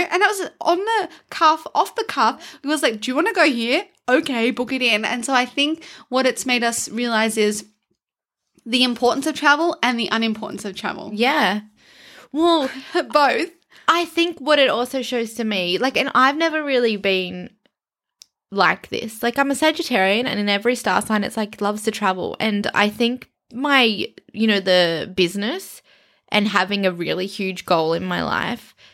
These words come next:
Speaker 2: has not given me, 'cause I l-, have always loved travel, but it's
Speaker 1: Mm.
Speaker 2: not, like, this necessity. Like, you know how some people need it? It's like,
Speaker 1: Mm-hmm.
Speaker 2: "I need to travel. I need to go." Like, I definitely get the feeling of needing to go. Like, I have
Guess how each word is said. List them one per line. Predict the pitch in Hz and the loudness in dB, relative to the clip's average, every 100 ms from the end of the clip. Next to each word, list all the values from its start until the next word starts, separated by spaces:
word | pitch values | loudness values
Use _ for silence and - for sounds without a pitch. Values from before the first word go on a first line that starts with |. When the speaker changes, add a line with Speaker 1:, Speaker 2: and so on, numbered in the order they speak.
| _ _ | _ _
Speaker 2:
has | - 214 190 170 180 175 170 123 - _ _ _ _ _ _ 208 | -2 2 2 2 -4 -4 -2 -2 -6 _ _ _ _ _ _ 2
not | 214 226 - - | 4 4 0 -8
given | 226 226 240 233 | -6 -2 -2 2
me, | 208 196 190 185 - | 2 2 0 0 -2
'cause | - 277 | -2 2
I | 349 | 4
l-, | 294 226 | 2 -2
have | 247 220 | 0 2
always | 220 196 190 | 2 2 0
loved | 202 202 | -2 0
travel, | 214 196 254 | 0 0 0
but | 277 208 | 2 2
it's | 233 | 2
Speaker 1:
Mm. | 220 | 2
Speaker 2:
not, | 202 | 2
like, | 226 226 | 0 -2
this | 220 220 | -4 -2
necessity. | 214 214 185 180 196 190 | -2 0 -2 -4 -6 -2
Like, | 247 240 | 0 0
you | 285 | -2
know | 294 | -2
how | 320 | -2
some | 339 320 | 0 0
people | 294 277 208 165 | 0 -2 -2 -4
need | 202 214 233 233 240 | -2 2 4 4 4
it? | 226 - | 2 2
It's | 269 254 | -2 0
like, | 233 214 | 0 2
Speaker 1:
Mm-hmm. | 214 | 2
Speaker 2:
"I | 240 | 4
need | 220 233 220 220 | 4 4 2 -2
to | 214 | -6
travel. | - 180 170 | -4 -4 -2
I | 202 | 0
need | 208 214 208 | 2 0 -4
to | 220 | -8
go." | 196 170 - 208 - - - | -4 -4 -6 -10 -16 -8 -2
Like, | 285 - | 0 4
I | 214 269 - | 2 2 2
definitely | 254 262 339 359 | 2 2 -4 -4
get | 311 - | -4 -4
the | 240 | -2
feeling | 226 214 202 | 0 2 0
of | |
needing | 190 165 170 185 | 0 -2 -2 -4
to | 202 | -4
go. | 175 - - 214 - _ 220 | 0 0 -2 -10 -14 _ -2
Like, | 214 - | 0 2
I | |
have | 247 285 214 | 2 0 -4